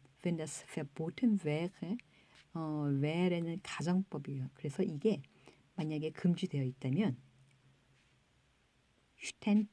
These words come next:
die schöns-, schöne weite Welt schon längst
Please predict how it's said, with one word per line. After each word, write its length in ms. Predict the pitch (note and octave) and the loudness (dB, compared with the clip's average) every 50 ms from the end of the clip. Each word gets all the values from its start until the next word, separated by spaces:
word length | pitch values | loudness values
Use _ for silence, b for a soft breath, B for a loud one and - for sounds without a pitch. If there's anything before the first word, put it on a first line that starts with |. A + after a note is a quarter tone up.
| _ - | _ 2
die 280 | F#3+ F3+ F3+ F#3 F#3+ | 4 4 6 6 4
schöns-, 920 | F#3+ - - - - F#3+ F#3 F#3+ G3 G#3 A3 A3+ A#3 A#3+ A#3+ - - - - | 4 0 -4 4 8 10 12 12 12 10 10 8 6 6 4 2 -6 -14 -12
schöne 680 | - - - - - G#3 G#3 A3 A3+ A#3 A#3+ A3+ G3 E3 | -10 -10 -4 2 6 6 8 8 8 8 6 6 4 2
weite 460 | E3 E3 F3+ G3 G3+ - G#3+ F#3+ E3 | 2 2 4 2 4 4 2 2 2
Welt 440 | D#3 D#3 E3+ F#3+ - _ - - - | 2 2 0 0 -2 _ -12 -18 -16
schon 600 | - - - - A#3 G#3+ G#3 A3 A#3 A#3+ C4+ C4+ - b b b b b b b b _ | -12 -10 -2 0 2 4 4 6 6 6 4 4 0 b b b b b b b b _
längst 520 | - D3 C#3+ C#3+ D#3 G3 A#3 B3 - - | -4 -2 0 2 4 6 6 6 4 0